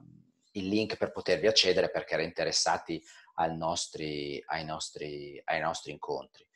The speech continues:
Poi certo c'è qualcheduno che non ha messo una username, eh,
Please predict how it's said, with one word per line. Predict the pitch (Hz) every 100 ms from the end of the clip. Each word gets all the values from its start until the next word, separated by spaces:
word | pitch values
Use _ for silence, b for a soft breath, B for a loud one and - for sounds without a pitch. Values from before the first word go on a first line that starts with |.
| b b b b _
Poi | 127 117
certo | - 113 98 - 87
c'è | - 101 101 92
qualcheduno | 107 98 98 110 127 117
che | - 98
non | 92 101
ha | 110
messo | 104 101 - 98
una | 92
username, | 92 95 98 87 98 95 92 90 85 B _
eh, | -